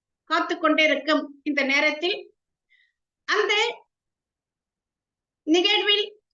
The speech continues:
கலந்துக்க-, கலந்து கொள்ள காத்து கொண்டிருக்கும் அனைத்து ஆளுமைகளுக்கும் என் வணக்கங்களை தெரிவித்துக் கொண்டே இன்று தமிழாலயம் சிறார்களம் நானூற்றி முப்பத்தி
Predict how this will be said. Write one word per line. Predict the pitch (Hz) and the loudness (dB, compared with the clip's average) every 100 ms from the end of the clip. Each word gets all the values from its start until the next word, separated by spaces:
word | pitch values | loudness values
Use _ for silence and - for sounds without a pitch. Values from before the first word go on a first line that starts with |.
| - | -4
கலந்துக்க-, | 311 349 359 359 370 339 262 | 0 2 2 2 2 2 0
கலந்து | 311 359 381 330 | -2 0 0 -2
கொள்ள | 370 349 359 | -2 0 -2
காத்து | 311 302 320 | -2 -4 -4
கொண்டிருக்கும் | 339 311 320 302 311 339 330 349 | 0 0 2 -2 -2 -2 -2 -2
அனைத்து | 285 392 392 403 | -2 -2 -2 -2
ஆளுமைகளுக்கும் | 302 311 294 285 285 285 320 | 0 0 -2 -2 -4 0 -2
என் | 285 262 | 0 -2
வணக்கங்களை | 254 285 294 294 | -2 -4 -4 -4
தெரிவித்துக் | 277 294 311 311 - | -2 -4 -6 -8 -2
கொண்டே | 294 330 330 - _ _ _ _ - | 0 0 -2 -8 _ _ _ _ 0
இன்று | 359 392 370 302 - - _ _ _ | 4 4 4 2 0 -10 _ _ _
தமிழாலயம் | 349 381 440 427 392 339 | 2 4 4 4 4 4
சிறார்களம் | 320 339 349 359 - 359 359 403 - _ - 294 | 4 2 2 0 -2 0 0 -2 -6 _ -10 0
நானூற்றி | 294 359 381 359 - 381 392 - _ _ | 4 4 4 2 2 2 2 -4 _ _
முப்பத்தி | 302 339 339 403 403 359 | 0 0 2 0 2 2